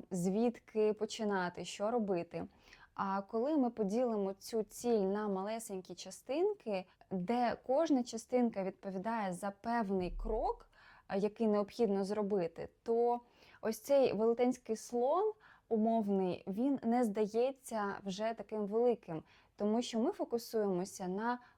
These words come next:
Кожній окремій частинці, яку зробити абсолютно неважко. Наприклад,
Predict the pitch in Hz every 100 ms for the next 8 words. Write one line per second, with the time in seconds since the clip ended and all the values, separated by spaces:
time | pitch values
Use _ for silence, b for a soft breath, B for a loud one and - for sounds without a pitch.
0 | _ 214 240 285 269 240 208 - 220 240
1 | 233 233 - 220 - 208 160 151 277 415
2 | B B B - 202 202 269 302 - 196
3 | 196 202 233 294 262 - 202 - 202 254
4 | 254 214 196 226 208 170 180 - - -
5 | _ _ _ _ _ - 214 262 180 175
6 | 170 -